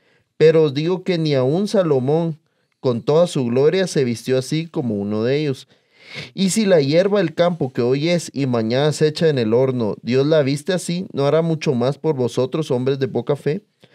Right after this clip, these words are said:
No os afanéis, pues, diciendo, ¿qué comeremos o qué beberemos o qué vestiremos?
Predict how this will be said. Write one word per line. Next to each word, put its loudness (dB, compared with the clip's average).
No 2
os -2
afanéis, 0
pues, -4
diciendo, -2
¿qué -2
comeremos 0
o -2
qué -2
beberemos 0
o -2
qué 0
vestiremos? -4